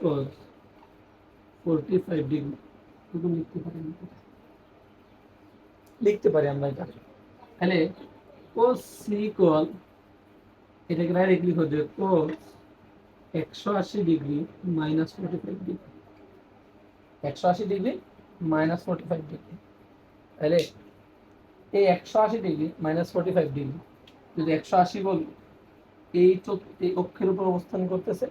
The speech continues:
যেহেতু মাইনাস theta, তাহলে দ্বিতীয় চতুর্ভাগে অবস্থান করতেছে। আর দ্বিতীয় চতুর্ভাগে এই কজের মান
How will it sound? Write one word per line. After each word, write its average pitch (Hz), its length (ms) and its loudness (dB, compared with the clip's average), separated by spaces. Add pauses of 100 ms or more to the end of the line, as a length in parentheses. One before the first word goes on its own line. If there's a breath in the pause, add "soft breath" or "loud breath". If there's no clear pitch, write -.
(460)
যেহেতু 165 220 0 (180)
মাইনাস 180 360 4 (100)
theta, 180 280 0 (460)
তাহলে 151 280 -4
দ্বিতীয় 170 240 0 (160)
চতুর্ভাগে 156 460 -4
অবস্থান 156 260 -8 (100)
করতেছে। - 340 -12 (800)
আর 156 80 6 (180)
দ্বিতীয় 190 340 0
চতুর্ভাগে 185 520 6 (640)
এই 214 80 2 (120)
কজের 208 320 4
মান 160 120 -2